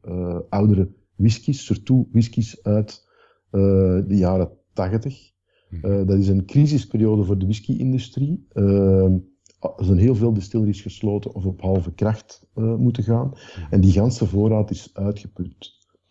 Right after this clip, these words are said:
Speaker 1: Maar wat blijkt wel, eh, alle toch oudere whisky uit die periode, eh, is een fantastische, heeft altijd heel mooie kritieken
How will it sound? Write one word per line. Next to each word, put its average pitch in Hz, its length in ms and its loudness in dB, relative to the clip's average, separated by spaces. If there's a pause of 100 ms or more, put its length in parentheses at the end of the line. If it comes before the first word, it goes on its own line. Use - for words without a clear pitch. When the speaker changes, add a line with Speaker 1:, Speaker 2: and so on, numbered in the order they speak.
(340)
Speaker 1:
Maar 110 300 0
wat 90 260 -6
blijkt 95 460 -6 (160)
wel, 117 460 -2
eh, 92 240 -6 (100)
alle 113 300 -4 (220)
toch - 280 -18
oudere 135 340 -2
whisky 117 340 -4
uit - 220 -6
die 117 140 -2
periode, 107 640 2 (520)
eh, 135 80 -12 (100)
is - 200 -10
een 82 60 -6
fantastische, 87 680 -4
heeft 82 180 0
altijd 92 280 -2 (120)
heel 98 160 2
mooie 98 400 2
kritieken - 600 -2